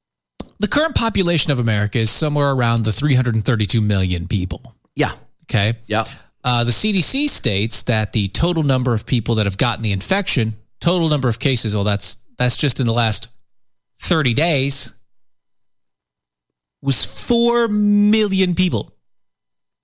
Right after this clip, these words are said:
Speaker 2: That says forty.
Speaker 1: Forty million,
Speaker 2: One,
Speaker 1: sorry. Forty million,
Speaker 2: forty.
Speaker 1: forty-one million. Okay? So forty-one million people. Okay? That's what they say
Speaker 2: Yeah.
Speaker 1: in the last thirty days of cases. All right?
Speaker 2: Okay.
Speaker 1: Forty-one million people.
Speaker 2: Okay.
Speaker 1: Okay?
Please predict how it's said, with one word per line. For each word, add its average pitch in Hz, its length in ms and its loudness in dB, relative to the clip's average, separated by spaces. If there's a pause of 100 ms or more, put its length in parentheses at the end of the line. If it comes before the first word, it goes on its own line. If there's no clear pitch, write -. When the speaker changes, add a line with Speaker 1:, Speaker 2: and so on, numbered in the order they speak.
(200)
Speaker 2:
That 107 180 -4
says - 320 -2
forty. - 260 -8
Speaker 1:
Forty 185 220 2
million, 117 220 2
Speaker 2:
One, 120 80 2
Speaker 1:
sorry. 110 180 0
Forty 226 460 0
million, 165 300 2
Speaker 2:
forty. 147 80 -4
Speaker 1:
forty-one 180 300 2
million. 110 260 0 (340)
Okay? 170 300 0 (400)
So 175 180 -2
forty-one 214 720 2
million 175 320 2
people. 139 340 -4 (380)
Okay? 139 300 0 (200)
That's 151 180 -2
what 127 180 -8
they 156 200 2
say 90 480 -4 (140)
Speaker 2:
Yeah. 110 180 0
Speaker 1:
in 127 40 -2
the 123 60 0
last 120 360 0
thirty 117 260 0
days 92 380 -2
of - 160 -6
cases. - 600 -6
All 113 100 0
right? 131 180 0
Speaker 2:
Okay. - 80 -18
Speaker 1:
Forty-one 143 500 0
million 104 260 0
people. - 300 -8 (380)
Speaker 2:
Okay. 147 220 0 (340)
Speaker 1:
Okay? 160 220 0